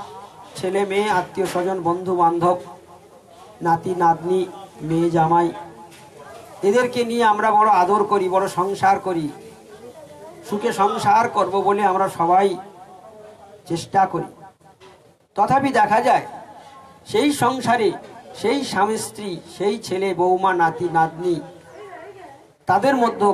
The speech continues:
কলহ এবং গণ্ডগোল এবং মনোমালিন্য দেখা যায়। কেন এ ঘটনা ঘটে? পরস্পর সূত্রে তারা আত্মীয়তা স্থাপন করে, আত্মীয়তা স্থাপন করে তারা সংসার করবার চেষ্টা করে, শান্তিতে থাকার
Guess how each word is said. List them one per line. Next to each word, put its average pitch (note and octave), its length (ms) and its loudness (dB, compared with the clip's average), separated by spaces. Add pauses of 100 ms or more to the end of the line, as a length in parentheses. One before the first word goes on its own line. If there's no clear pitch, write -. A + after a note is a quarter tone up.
কলহ F#3+ 340 4
এবং E3+ 320 2
গণ্ডগোল F3 500 2
এবং E3 200 0
মনোমালিন্য E3 600 0
দেখা B2 280 -10
যায়। - 140 -16 (2750)
কেন G4+ 200 2
এ B3+ 160 2
ঘটনা A3+ 340 0
ঘটে? G#3+ 360 -2 (1500)
পরস্পর B3+ 540 2
সূত্রে A#3+ 420 -6
তারা A#3+ 200 2
আত্মীয়তা A#3 600 0
স্থাপন A3+ 500 -2
করে, F3+ 240 0
আত্মীয়তা G3+ 600 -2
স্থাপন F#3 460 -2
করে F#3 260 -4
তারা F#3 280 0
সংসার F#3 460 -4
করবার F3 420 -2
চেষ্টা E3 360 -6
করে, F3+ 220 -4
শান্তিতে F3 480 -8
থাকার F#3+ 320 0